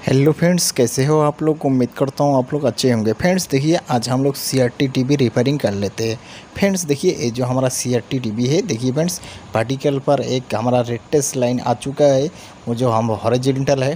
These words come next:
horizontal पर हमारा जो स्क्रीन है, स्क्रीन हमारा तरह है, जो हमारा सीआरटी टीवी है। फ्रेंड्स, अभी हम लोग पहले, हम लोग ये जो हमारा सीआरटी टीवी है,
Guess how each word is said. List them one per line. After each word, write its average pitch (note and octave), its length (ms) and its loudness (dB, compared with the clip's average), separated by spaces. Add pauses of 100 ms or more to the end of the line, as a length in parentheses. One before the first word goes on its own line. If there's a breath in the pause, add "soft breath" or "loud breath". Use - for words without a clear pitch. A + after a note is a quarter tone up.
horizontal B2 560 -2
पर C#3 240 -2 (260 loud breath)
हमारा A2+ 240 0
जो B2 200 -2
स्क्रीन - 260 -2
है, D#3 220 0
स्क्रीन A#2+ 280 -2
हमारा A#2+ 260 0
तरह A2+ 220 2
है, B2 280 2 (220)
जो A2+ 140 0
हमारा G#2 420 0
सीआरटी A2+ 400 -4
टीवी G#2+ 260 -8
है। A#2 120 -8 (400 loud breath)
फ्रेंड्स, G#3 360 0
अभी C3 260 -2
हम B2+ 140 0
लोग C3+ 100 -4 (120)
पहले, B2 280 2
हम B2+ 140 0
लोग C3+ 120 -2
ये A#2 100 -4
जो A2 160 -2
हमारा A2+ 220 0
सीआरटी A#2 380 -6
टीवी B2 200 -2
है, F3 140 0